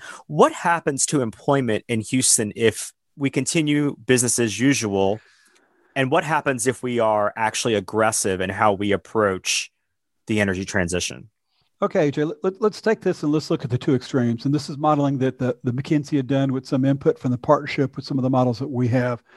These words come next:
Speaker 2: to try to determine the impact on Houston's economy. If it's, it's a, it's a given that we are moving away from fossil fuels. And if Houston does not move its economy away from fossil fuels,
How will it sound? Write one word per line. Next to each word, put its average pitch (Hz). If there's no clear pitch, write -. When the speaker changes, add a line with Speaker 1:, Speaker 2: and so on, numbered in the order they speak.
Speaker 2:
to 151
try 165
to 147
determine 143
the 135
impact 135
on 131
Houston's 127
economy. 123
If 147
it's, -
it's -
a, 156
it's 175
a 175
given 143
that 135
we 143
are 131
moving 143
away 135
from 131
fossil 127
fuels. 120
And 139
if 127
Houston 165
does 131
not 147
move 143
its 226
economy 143
away 127
from 127
fossil 131
fuels, 123